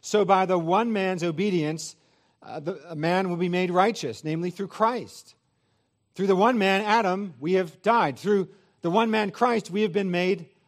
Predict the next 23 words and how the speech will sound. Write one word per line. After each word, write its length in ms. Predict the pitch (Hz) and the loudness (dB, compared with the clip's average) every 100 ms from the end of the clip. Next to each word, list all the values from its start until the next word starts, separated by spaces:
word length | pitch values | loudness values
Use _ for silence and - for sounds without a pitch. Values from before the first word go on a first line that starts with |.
| - | -6
alive." 460 | 214 240 269 208 | -4 -2 0 -2
And 100 | 165 | -4
so 140 | 165 196 | -2 -2
we 120 | 226 | 0
have 80 | 220 | -2
been 140 | 220 | -2
redeemed 600 | 202 180 233 262 175 190 - _ _ _ _ - | -2 -4 -4 -2 -2 -6 -12 _ _ _ _ -10
and 100 | 170 | -4
delivered 400 | 214 269 196 196 | 2 2 2 -2
from 160 | 208 | -4
death 240 | 156 165 170 | 0 0 0
in 120 | 190 | -2
Adam. 280 | 202 196 170 | 0 0 0
We've 160 | 254 | -4
been 140 | 233 208 | -4 -2
delivered, 480 | 196 240 277 175 170 | 0 0 -2 -2 -2
secondly, 400 | 185 190 180 180 | -4 -4 -6 -6
from 180 | 190 | -6
slavery 520 | 185 - 196 233 208 240 | -8 -4 -2 -2 -2 -6
to 100 | 254 | -8
sin. 420 | - 302 285 139 - - | -6 -4 -4 -6 -12 -6
That's 240 | 170 196 - | -4 -4 -4
what 180 | 226 | -6